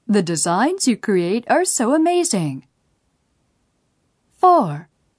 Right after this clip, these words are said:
Your paintings draw the viewer into them. Five.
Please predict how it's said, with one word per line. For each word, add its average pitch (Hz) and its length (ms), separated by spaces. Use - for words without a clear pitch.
Your 320 200
paintings 320 720
draw 233 380
the 180 140
viewer 294 420
into 370 340
them. 165 380
Five. 240 480